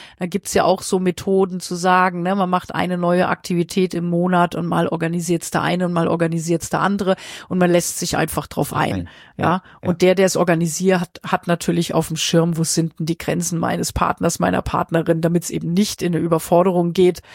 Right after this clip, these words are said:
Speaker 2: Ja.
Speaker 1: ja, sondern einfach in, in ein neues Erlebnis, wo man hinterher eben sagen kann, „Oh, das fand ich jetzt echt cool oder hätte ich gar nicht gedacht“ oder, „Oh nee, also, ne, muss ich jetzt nicht nochmal wiederholen.“ Aber da einfach neue,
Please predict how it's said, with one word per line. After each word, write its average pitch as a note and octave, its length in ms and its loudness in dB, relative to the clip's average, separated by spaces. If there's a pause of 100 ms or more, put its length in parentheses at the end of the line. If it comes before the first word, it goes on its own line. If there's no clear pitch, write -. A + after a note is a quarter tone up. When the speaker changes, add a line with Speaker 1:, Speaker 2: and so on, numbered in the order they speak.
Speaker 2:
Ja. G2 300 -2
Speaker 1:
ja, F3+ 200 4
sondern F3 320 2
einfach D#3+ 380 -2
in, E3+ 300 -2
in F3 180 2
ein E3+ 220 0
neues E3+ 340 2
Erlebnis, E3 640 0
wo E3 80 0
man E3 120 0
hinterher E3+ 480 0
eben E3+ 160 -4
sagen - 300 -4
kann, - 200 -4
„Oh, E3+ 180 -2
das F3 100 -4
fand - 220 -2
ich - 80 -8
jetzt D#3+ 160 -4
echt - 280 -8
cool G#3+ 200 6
oder D#3+ 120 2
hätte D#3+ 120 0
ich - 80 -10
gar D#3+ 120 4
nicht D#3 140 -4
gedacht“ F3+ 440 0
oder, F3 300 4 (300)
„Oh E3+ 100 2
nee, F3+ 280 4
also, E3+ 440 2
ne, G3 180 2
muss F#3+ 200 0
ich F3+ 80 -6
jetzt F3 180 -2
nicht F#3+ 140 -4
nochmal D#3+ 260 0
wiederholen.“ D#3+ 460 0 (760)
Aber F3+ 160 4
da A#3 200 2
einfach A#3 320 -4
neue, G3 520 2